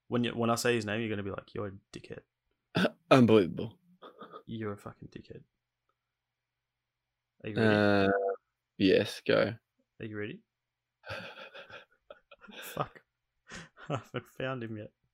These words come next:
Speaker 1: Why is it Forrest Whitaker? What the fuck?
Speaker 2: Forrest Whitaker?
Speaker 1: Yeah.
Speaker 2: Oh.
Speaker 1: I'm pretty sure it's him. It sounds like him. 'Cause he played, he's, he played Saw Gerrera in, um, Star Wars Rogue One.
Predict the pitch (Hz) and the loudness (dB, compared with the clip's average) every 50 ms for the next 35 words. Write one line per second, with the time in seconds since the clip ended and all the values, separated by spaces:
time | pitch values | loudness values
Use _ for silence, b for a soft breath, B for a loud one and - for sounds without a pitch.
0 | _ b b b b b 117 b 117 127 147 151 - - - 135 135 - _ - | _ b b b b b -10 b 4 6 6 6 4 0 -4 -8 -12 -18 _ -16
1 | - - - 156 165 180 180 - - - 127 123 131 147 170 170 - - 113 101 | -12 -4 2 4 4 6 4 4 2 -2 -4 -4 -2 -2 -2 -4 -4 -4 -6 -6
2 | 113 - _ _ - - 135 - - 165 160 - - - 175 175 170 143 - - | -6 -10 _ _ -8 -8 -6 -6 -8 -10 -10 -12 -10 -6 -4 -4 -4 -4 -6 -10
3 | - - _ _ _ _ _ _ _ _ _ - 147 143 170 185 - - - 113 | -20 -20 _ _ _ _ _ _ _ _ _ 12 12 12 12 12 12 12 8 10
4 | 117 127 147 302 294 - 202 202 190 - - - - - _ _ _ _ _ _ | 12 12 12 12 12 12 10 10 10 10 8 4 -2 -8 _ _ _ _ _ _
5 | _ _ _ - - - 151 165 170 156 120 104 101 104 - - _ _ _ _ | _ _ _ -16 -6 0 2 4 6 6 6 6 4 0 -4 -12 _ _ _ _
6 | _ _ _ _ _ _ - 135 147 175 202 196 170 165 139 92 - - 123 - | _ _ _ _ _ _ -2 2 4 8 10 12 12 12 12 10 8 6 -2 -10
7 | _ _ _ _ - 120 117 - - 156 165 190 - - - 196 190 175 160 - | _ _ _ _ -6 -6 -4 -2 -2 0 2 2 4 6 8 10 10 10 10 8
8 | - 202 190 170 120 98 - 117 113 - - 160 156 170 175 170 160 139 127 - | 6 6 6 6 4 2 2 0 2 4 6 6 8 6 6 6 6 6 6 4
9 | 123 107 107 143 160 - _ b b b b b - 151 151 165 160 - 165 156 | -2 -2 -2 -4 -8 -10 _ b b b b b 6 8 8 8 8 8 8 8
10 | 143 120 123 131 123 - - 127 135 123 - 139 127 123 117 - _ - - - | 8 8 4 2 0 0 -2 -2 -2 0 2 2 2 2 0 -4 _ -2 2 4
11 | 123 113 113 107 107 104 107 107 104 101 104 - - 110 104 101 98 98 - - | 4 4 4 4 6 6 6 6 6 4 4 2 2 0 0 -2 -2 -4 -4 -4
12 | 101 101 98 95 95 95 92 95 95 98 104 - _ _ _ _ _ _ - - | -2 -2 -2 -2 -4 -4 -6 -8 -10 -12 -14 -18 _ _ _ _ _ _ -2 0
13 | 117 101 101 101 104 98 101 98 98 98 110 107 101 95 104 131 | 2 2 2 0 -2 -4 -4 -4 -2 -2 0 0 0 -2 -4 -6